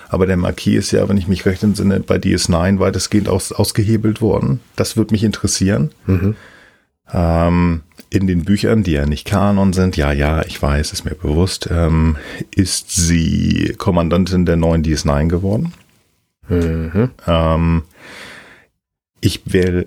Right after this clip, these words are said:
Speaker 1: sehr interessiert daran, was aus Ben Sisko geworden ist.
Speaker 2: Ja, schön.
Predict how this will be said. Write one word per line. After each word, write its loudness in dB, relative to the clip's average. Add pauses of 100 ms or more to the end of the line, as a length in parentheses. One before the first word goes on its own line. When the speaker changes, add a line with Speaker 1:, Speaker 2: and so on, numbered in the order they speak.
Speaker 1:
sehr 0
interessiert -4
daran, 0
was -2
aus 0
Ben 0
Sisko -2
geworden -6
ist. -16 (260)
Speaker 2:
Ja, 0 (320)
schön. 0